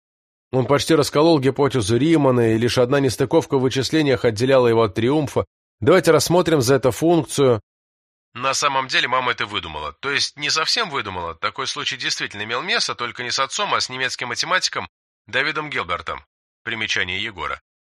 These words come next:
И тут на глазах у рыдающих родственников, стоя прямо возле гроба, он начал по памяти пересказывать процесс решения гипотезы Римана.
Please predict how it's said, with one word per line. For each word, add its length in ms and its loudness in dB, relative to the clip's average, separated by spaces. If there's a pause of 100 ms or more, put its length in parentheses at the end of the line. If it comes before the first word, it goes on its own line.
(580)
И 80 0
тут 220 0
на 80 4
глазах 380 4
у 60 4
рыдающих 460 4
родственников, 720 2
стоя 240 4
прямо 340 4
возле 300 2
гроба, 340 0
он 140 4
начал 260 2
по 140 4
памяти 440 2
пересказывать 680 0
процесс 420 2
решения 420 0
гипотезы 560 0
Римана. 380 -2